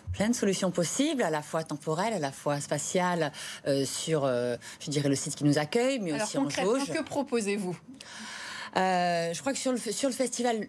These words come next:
Speaker 1: lui-même, euh, on est vraiment
Speaker 2: Sur, euh, sur du présentiel, hein, on va parler.
Speaker 1: Bien sûr,
Speaker 2: Voilà.
Speaker 1: bien sûr,
Speaker 2: Mm.
Speaker 1: bien sûr. Euh, sur le festival lui-même,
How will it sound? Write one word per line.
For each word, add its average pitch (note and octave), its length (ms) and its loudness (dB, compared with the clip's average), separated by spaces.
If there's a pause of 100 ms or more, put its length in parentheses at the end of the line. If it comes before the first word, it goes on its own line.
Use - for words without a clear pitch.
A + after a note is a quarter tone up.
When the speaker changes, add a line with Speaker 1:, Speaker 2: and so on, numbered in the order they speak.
Speaker 1:
lui-même, G#3 640 4 (220)
euh, D3+ 500 4
on F#3 340 0
est A#3 220 2
vraiment G3+ 380 -2
Speaker 2:
Sur, - 0 -
euh, A3+ 200 0
sur A#3 220 -2
du A3+ 120 0
présentiel, A#3+ 680 0
hein, F#3+ 140 -4
on F#3+ 40 -4
va F#3 140 -2
parler. F#3 260 0
Speaker 1:
Bien C4+ 120 4
sûr, C#4 240 0
Speaker 2:
Voilà. F#3+ 140 -2
Speaker 1:
bien F#3+ 100 -2
sûr, F#3+ 200 -2
Speaker 2:
Mm. E3 40 -4
Speaker 1:
bien D#3+ 100 0
sûr. D3+ 220 -2 (440)
Euh, D3+ 680 2
sur - 280 -2
le A#3+ 60 0
festival G3 440 -2
lui-même, G#3 440 0